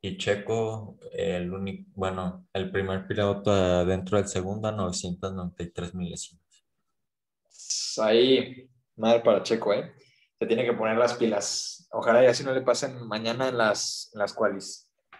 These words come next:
Speaker 2: Este, en décimo tenemos a nuestro Jesus favorito, Antonio Giovinazzi de Alfa Romeo,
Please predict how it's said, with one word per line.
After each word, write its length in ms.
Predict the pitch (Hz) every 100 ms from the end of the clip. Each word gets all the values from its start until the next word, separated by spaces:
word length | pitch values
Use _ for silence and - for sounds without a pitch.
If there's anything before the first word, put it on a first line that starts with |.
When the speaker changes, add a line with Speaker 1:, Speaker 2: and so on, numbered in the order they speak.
| -
Speaker 2:
Este, 880 | 110 - - 120 117 117 117 - 127
en 120 | 135
décimo 320 | 151 180 175
tenemos 380 | 143 147 160 156
a 80 | 135
nuestro 280 | 127 123
Jesus 300 | 123 151 151
favorito, 560 | - 135 143 143 170 170
Antonio 320 | 120 110 131
Giovinazzi 480 | 135 123 131 143 -
de 120 | 123
Alfa 200 | 120 123
Romeo, 520 | 120 117 120 135 147